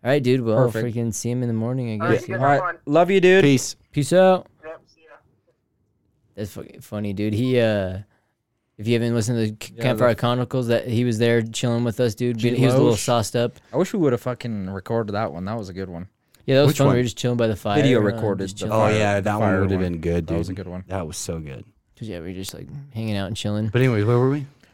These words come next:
Speaker 1: We're on the A I art with the fucking
Speaker 4: Oh, the
Speaker 1: craziness
Speaker 4: A I
Speaker 1: of the
Speaker 4: art, the creepiness, dude. It's
Speaker 2: Yeah, my
Speaker 4: fucking
Speaker 2: take on
Speaker 4: creepy.
Speaker 2: that is that A I is getting so out of hand that it's gonna start creating shit in this real world.
Speaker 1: Mm-hmm.
Speaker 4: Yeah.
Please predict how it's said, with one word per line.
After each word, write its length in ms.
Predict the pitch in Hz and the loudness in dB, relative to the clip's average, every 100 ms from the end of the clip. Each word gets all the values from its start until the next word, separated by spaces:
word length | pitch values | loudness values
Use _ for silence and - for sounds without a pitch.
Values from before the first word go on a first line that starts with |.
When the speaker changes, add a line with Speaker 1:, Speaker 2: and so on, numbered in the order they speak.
| - | 2
Speaker 1:
We're 100 | 156 | 6
on 80 | |
the 80 | 143 | 6
A 240 | 123 135 131 | 6 6 6
I 160 | 127 | 6
art 260 | 113 107 95 | 4 2 0
with 120 | 104 | -4
the 80 | - | -8
fucking 280 | - 110 110 | -6 -2 -2
Speaker 4:
Oh, 40 | |
the 60 | 107 | 0
Speaker 1:
craziness 500 | 113 101 98 95 101 | 2 4 4 2 0
Speaker 4:
A 40 | |
I 20 | 98 | -4
Speaker 1:
of 60 | |
the 60 | 101 | -6
Speaker 4:
art, 60 | 90 | -4
the 20 | |
creepiness, 480 | 98 107 101 90 85 | 0 0 0 -4 -6
dude. 200 | - 92 | -4 -4
It's 120 | 104 | -2
Speaker 2:
Yeah, 120 | 131 | 0
my 200 | 139 131 196 | 2 2 2
Speaker 4:
fucking 40 | 247 | 2
Speaker 2:
take 60 | 226 | 4
on 100 | 180 | 2
Speaker 4:
creepy. 60 | 139 | 2
Speaker 2:
that 220 | 131 117 | 0 0
is 220 | 120 107 | -4 -4
that 320 | 113 110 - _ _ _ _ _ 123 | -4 -4 -6 _ _ _ _ _ -2
A 160 | 135 | 2
I 80 | 135 | 2
is 120 | 131 | 2
getting 260 | 117 127 117 | -2 -6 -6
so 200 | - 123 | -4 -2
out 80 | 120 | -2
of 80 | |
hand 300 | 101 113 107 | -2 -4 -4
that 80 | 107 | -4
it's 160 | 101 - | -6 -6
gonna 180 | 120 107 | -8 -6
start 320 | - 101 - | -4 -4 -4
creating 360 | - 90 90 | -8 -8 -8
shit 280 | 87 95 87 - | -10 -10 -10 -10
in 100 | 95 | -12
this 240 | 90 - | -12 -14
real 260 | 92 92 85 | -10 -8 -8
world. 360 | 80 64 - _ _ _ 135 | -8 -12 -14 _ _ _ -10
Speaker 1:
Mm-hmm. 280 | 107 107 98 - _ _ _ _ _ | -6 -6 -6 -12 _ _ _ _ _
Speaker 4:
Yeah. 220 | - 95 | -2 0